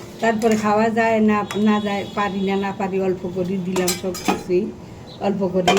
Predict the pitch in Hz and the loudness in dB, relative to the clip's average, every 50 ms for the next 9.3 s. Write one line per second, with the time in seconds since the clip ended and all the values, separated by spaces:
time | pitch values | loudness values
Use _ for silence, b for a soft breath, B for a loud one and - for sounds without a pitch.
0 | - 196 180 180 - 208 180 180 180 - 185 175 175 185 190 190 190 185 170 165 | 4 2 0 0 -2 -2 -2 -2 -2 -2 -2 -2 0 0 0 0 0 0 0 0
1 | 175 233 262 - - - - - - - B B B B B B B - - - | -2 -2 -4 -6 -10 -14 -16 -16 -16 -16 B B B B B B B -16 -16 -8
2 | - - 185 175 175 143 - - - - - - - - - - - - - - | -2 0 2 2 2 2 0 -2 -2 -2 -2 -2 -4 -12 -14 -16 -16 -16 -16 -16
3 | - - - - - - - - - - - - - - - - - - - - | -16 -14 -10 -10 -10 -10 -10 -12 -14 -16 -16 -14 -12 -12 -12 -12 -12 -12 -14 -14
4 | - - - - - - - 208 180 - 214 - 208 202 208 208 202 185 165 - | -14 -14 -14 -12 -10 -6 -6 -4 0 2 4 6 6 6 6 4 2 0 0 2
5 | - 226 220 - - 214 190 - - - - 214 196 196 - - - - - 214 | 4 4 4 4 4 2 2 4 6 6 6 8 8 8 6 6 6 4 4 4
6 | 214 214 220 - - - - - - - - - - - - - - - - - | 4 2 2 0 -2 -2 -2 -4 -4 -4 -8 -12 -16 -16 -16 -16 -14 -12 -12 -12
7 | - - - - 185 170 202 202 180 190 185 170 185 170 180 202 214 233 226 226 | -12 -12 -12 -8 -2 0 0 2 2 0 0 0 2 4 4 6 6 6 6 6
8 | 226 220 226 - - 208 190 185 190 202 196 - - 233 220 202 190 185 196 190 | 4 4 2 2 2 2 0 2 2 0 0 0 0 0 2 2 2 0 0 -2
9 | - - - 226 214 208 | -4 -2 2 2 2 2